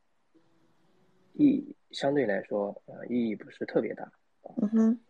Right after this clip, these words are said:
Speaker 1: 相对来说意义不是特别大。就消息面上，尤其是这种消息面上，啊，但是大的，大的这种宏观消息面和这种基本面还是不一样的啊。消息面只是，我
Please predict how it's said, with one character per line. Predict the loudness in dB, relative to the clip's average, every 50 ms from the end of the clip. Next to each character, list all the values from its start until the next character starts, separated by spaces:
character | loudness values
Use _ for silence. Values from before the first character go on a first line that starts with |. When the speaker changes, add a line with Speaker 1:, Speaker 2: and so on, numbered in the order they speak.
| _ _ _ _ -12
Speaker 1:
相 | -8 -6 -4
对 | -4 -4
来 | -6 -8
说 | -10 -8
意 | -8 -8 -8
义 | -8
不 | -8 -10
是 | -14 -14
特 | -14 -14 -16
别 | -18
大。 | -18 -20 -20 -20 _ _ _ _ _ _ _ _ _ _ _ -14
就 | -10 -4
消 | 0 0 0 2
息 | 2 0
面 | 0 0 -2 -4
上， | -8 -12 -16 -16 -16 _
尤 | -8 -6
其 | -2 0
是 | 0 0
这 | 0
种 | 0 -4 -6
消 | -8 -10 -10
息 | -10 -10
面 | -14 -14 -16 -20
上， | -20 -20 _ _ _ _ _
啊， | -20 -20 -20 -20 _ _ _ _ _ _ -4
但 | -2 -2 0
是 | 2
大 | 6 6 8 8 8
的， | 4 4 2 0 -6 _
大 | 0 2 2
的 | 4 2 4
这 | 2 2
种 | 2 0
宏 | -2 -2 -4 -4 -2
观 | 0 0 0 -2 -2 -6 _ _ _ _ _ -6
消 | 0 2 2 2
息 | 4 2 2
面 | 2 2 2 0 0 0
和 | 0 -2 -2
这 | 0 0 2
种 | 2 0 -2 -4 -8 _ _ _ _
基 | -2 2 4
本 | 6 6 4 2
面 | 0 -2 -2
还 | -2 -2
是 | -2
不 | 2 4 4
一 | 4
样 | 4 4 2 0
的 | -2
啊。 | -6 -10 -14 -18 -10
消 | -4 -2 0 0
息 | 0 0 -2
面 | -2 -2 -4
只 | -6 -8 -14
是， | -12 -6 -4 -4 -4
我 | -4 -6 -8